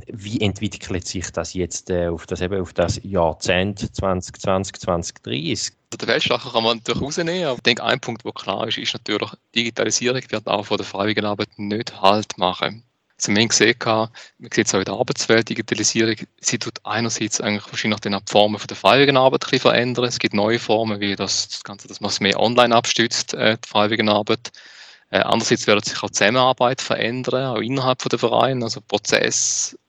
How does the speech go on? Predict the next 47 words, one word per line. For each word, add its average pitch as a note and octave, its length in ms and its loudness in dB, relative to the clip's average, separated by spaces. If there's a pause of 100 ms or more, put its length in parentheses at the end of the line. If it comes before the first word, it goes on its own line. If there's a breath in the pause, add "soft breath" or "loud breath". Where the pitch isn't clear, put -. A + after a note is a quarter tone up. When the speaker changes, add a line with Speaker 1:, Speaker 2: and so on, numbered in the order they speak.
Speaker 2:
Strukturen A#2+ 720 -4
und A2+ 100 0
auch G2+ 120 -2
Kultur D3 640 0
wird - 140 0
sich C#3+ 140 0
verändern, B2 640 2
durch - 180 -10
das A2 220 0
man A2 80 -8
vielleicht - 200 -16
nicht A#2 80 -4
mehr B2 120 -2
so A#2+ 380 -6 (140)
sehr - 200 0
im A2 80 2
persönlichen G#2+ 460 -4
Kontakt - 580 0
ist. E3+ 280 0 (640 loud breath)
Und C#3+ 100 6
natürlich D#3+ 340 4
manchmal A#2 380 2
hat - 80 -10
auch G#2 120 -6
der A2 120 -10
grundlegende G#2+ 500 -6
Organisationszweck, A2+ 880 -4
weil A#2 80 -8
Digitalisierung A2+ 680 -2 (240)
schafft - 400 -6
ja - 80 -12
auch A2 160 -6
neue G#2+ 200 -2
Firmen, D3+ 460 -4
und D3 220 2
es - 100 -12
wird A#2 140 2
auch A2 60 6
in G#2+ 60 0
der G#2+ 100 -6
freiwilligen C3+ 420 -2
Arbeit C3 260 -4
sicher - 280 -8
auch A#2 100 6
neue B2 420 2 (560 soft breath)
Initiativen C3+ 720 -2
geben. C3+ 280 2